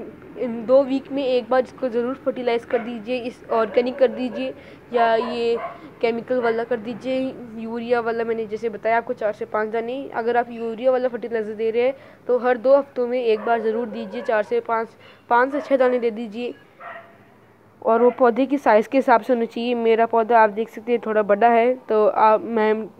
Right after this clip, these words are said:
ज़्यादा दाने डालता हूँ, सात से आठ, और आपके जब पौधा छोटा हो, तो आप पाँच से छः डालें। Soil well drained होनी चाहिए, तभी इसके अंदर बहुत सारे flower आएंगे, वरना पानी जब percolate होगा, ज-,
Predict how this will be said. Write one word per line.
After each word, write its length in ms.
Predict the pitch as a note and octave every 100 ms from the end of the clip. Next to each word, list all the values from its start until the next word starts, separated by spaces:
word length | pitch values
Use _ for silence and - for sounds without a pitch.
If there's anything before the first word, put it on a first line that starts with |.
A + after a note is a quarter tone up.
| A3 A3+
ज़्यादा 260 | G#3+ G#3 A3
दाने 220 | A#3 A3
डालता 320 | A3+ A3 G#3+
हूँ, 140 | A#3 B3+
सात 380 | - A3+ G#3 -
से 120 | A#3+
आठ, 260 | A3+ B3 -
और 160 | - A3+
आपके 240 | G#3+ G#3+
जब 240 | A3 A3+ -
पौधा 280 | A3+ A3+ A3+ G3+ - - -
छोटा 260 | - A3 C4
हो, 200 | A3+ A#3+
तो 140 | C4
आप 240 | B3 A#3+ -
पाँच 220 | G#3+ G#3+
से 60 | A3
छः 180 | - A3+
डालें। 340 | G#3 G3+ C4+ - _ _ _ _ _ _ _ _ _ _ - - _ _
Soil 220 | B3 A#3+ A#3+
well 280 | A#3 B3+
drained 220 | A3 A#3+ C4+
होनी 200 | B3+ B3
चाहिए, 260 | C4 B3
तभी 320 | - A#3 G#3+
इसके 200 | B3 -
अंदर 160 | B3 A#3
बहुत 240 | G#3 G#3+
सारे 180 | A3 G#3
flower 340 | A3 A3 G#3+ G#3+
आएंगे, 260 | G#3+ A3
वरना 200 | A3+ A3
पानी 360 | G#3+ A3 G#3+ G#3+
जब 220 | G3 A3+
percolate 560 | G#3+ G3 A3 A3 A3 -
होगा, 180 | G#3 A3
ज-, 160 | F#3+